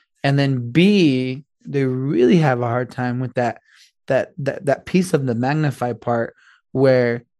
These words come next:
they have the, you know, zero flicks given and they, they, are they, they're ha-, they're okay to suck at something. A lot of, a lot of kids struggle with that.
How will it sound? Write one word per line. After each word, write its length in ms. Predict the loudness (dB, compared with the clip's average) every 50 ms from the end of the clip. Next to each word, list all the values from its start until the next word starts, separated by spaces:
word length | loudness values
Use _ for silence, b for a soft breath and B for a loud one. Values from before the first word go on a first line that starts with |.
| _ _ -8
they 120 | -6 -4
have 260 | 0 0 0 0 0
the, 80 | -2 -4
you 60 | -2
know, 240 | -2 -4 -4 -4 -4
zero 280 | -2 2 4 4 4
flicks 340 | 2 2 0 -2 -2 -2 -2
given 520 | 0 2 2 2 2 0 -2 -2 -4 -6 -8
and 300 | -8 -6 -6 -4 -4 -2
they, 200 | -2 -2 -2 -4
they, 300 | -4 -2 -2 -2 -4 -4 -6
are 120 | -8 -6 -4
they, 300 | -2 -2 -2 -4 -6 -6 -6
they're 180 | -4 -4 -2
ha-, 220 | -2 0 -2 -2 0
they're 160 | 0 0 0
okay 240 | 0 -2 -2 -2 -2
to 100 | -2 -4
suck 220 | -6 -6 -6 -6 -6
at 120 | -8 -8
something. 500 | -8 -8 -8 -8 -6 -6 -4 -4 -6 -8 _ b b b b b b b b b b b _ _ _ _ _ -4
A 100 | -2 -2
lot 320 | 0 0 0 0 2 2
of, 100 | 2 0 0 -4
a 120 | -6 -8
lot 260 | -8 -8 -6 -6 -6
of 80 | -6 -6
kids 180 | -6 -8 -6
struggle 320 | -6 -4 -2 -2 -2 0 0
with 180 | -2 -2 -2
that. 260 | -4 -10 -10 -10 -12